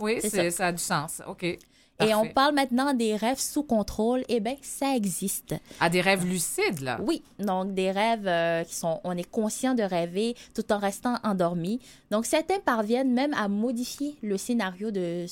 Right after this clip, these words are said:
Speaker 2: de leur rêve.
Speaker 1: Ah, c'est ça. On, on veut que ça continue.
Speaker 2: Oui.
Speaker 1: Alors, euh, bon, des, ben, des, évidemment,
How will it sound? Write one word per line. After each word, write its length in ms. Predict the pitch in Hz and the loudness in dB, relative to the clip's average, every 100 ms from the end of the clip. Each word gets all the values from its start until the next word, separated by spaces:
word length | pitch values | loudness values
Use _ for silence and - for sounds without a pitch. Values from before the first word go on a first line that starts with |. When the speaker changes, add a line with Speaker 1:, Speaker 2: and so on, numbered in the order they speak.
| - | -10
Speaker 2:
de 160 | 170 170 | -6 -2
leur 240 | 170 165 | 0 0
rêve. 280 | 170 175 226 247 - | 0 0 -2 -6 -12
Speaker 1:
Ah, 80 | 170 | -8
c'est 140 | - 165 | -6 -8
ça. 360 | - 202 202 | -10 -8 -6
On, 160 | 160 147 | -4 -4
on 100 | 156 | -4
veut 120 | 156 175 | -4 -4
que 60 | |
ça 100 | - | -6
continue. 560 | 160 160 - 160 156 185 | -6 -6 -6 -6 -4 0
Speaker 2:
Oui. 80 | 202 | 2
Speaker 1:
Alors, 320 | 247 254 226 | 4 2 2
euh, 100 | 143 | -2
bon, 240 | 143 160 | -2 -4
des, 220 | 151 139 - - | -2 -6 -8 -16
ben, 220 | 135 143 | -6 -4
des, 200 | 123 127 107 - _ | -2 -6 -8 -14 _
évidemment, 500 | 131 131 151 165 123 | -12 -4 2 2 0